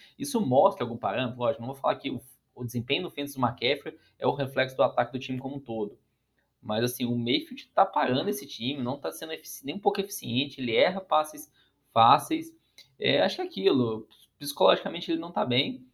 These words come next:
É, o Sam Darnold tá voltando agora de uma lesão, então acho que também ele não tem uma competição, por isso que ele ainda é o titular.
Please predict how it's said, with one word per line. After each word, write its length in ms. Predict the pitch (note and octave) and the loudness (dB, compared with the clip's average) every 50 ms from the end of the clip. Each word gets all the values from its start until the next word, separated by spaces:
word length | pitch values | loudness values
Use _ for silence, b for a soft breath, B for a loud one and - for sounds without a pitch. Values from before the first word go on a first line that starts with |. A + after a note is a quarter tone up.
| _ b b b b b b | _ b b b b b b
É, 140 | B2 B2 | 2 2
o 80 | - C#3 | 4 2
Sam 200 | - - - D3+ | 0 -2 -2 4
Darnold 360 | C#3 C3 C3 C3 C3 B2+ B2 | 6 6 6 6 4 2 0
tá 100 | - - | 0 -2
voltando 480 | - - F3 E3 - - D#3 E3 F#3+ G#3 | -2 -2 -4 -8 -8 -8 -8 -6 -4 -2
agora 240 | G3 E3+ D#3+ D#3+ D3+ | -2 0 0 0 0
de 80 | C#3 | 0
uma 120 | C#3 C#3 C3+ | -2 -2 0
lesão, 460 | B2+ A#2+ G#2 G2+ A2+ B2 D3+ D#3 C3+ | 0 -2 -2 -2 -2 -4 -4 -4 -6
então 160 | A#2 A#2 A#2 | -8 -6 -6
acho 100 | A#2 - | -8 -8
que 40 | - | -6
também 180 | B2+ A#2+ B2 B2 | -6 -4 -2 -2
ele 100 | A#2+ B2 | -2 -2
não 100 | B2 B2 | -4 -4
tem 140 | B2 B2 A#2+ | -4 -6 -4
uma 100 | A#2+ - | -4 -6
competição, 560 | - A2+ A2+ - G#2 - - - B2 C#3+ C#3+ | -8 -8 -10 -10 -10 -10 -6 -2 -2 -2 -2
por 160 | C#3 - A#2 | -4 -4 -6
isso 140 | B2+ B2+ - | -6 -4 -4
que 60 | B2 | -4
ele 80 | A#2+ A#2+ | -4 -4
ainda 160 | A#2+ A2+ A2 | -2 -2 -2
é 120 | A2 A2 | -2 -2
o 60 | A#2 | -2
titular. 560 | A#2 - - - A2+ A2 A2+ C3 - - - | -4 -6 -10 -2 2 4 6 6 4 2 -6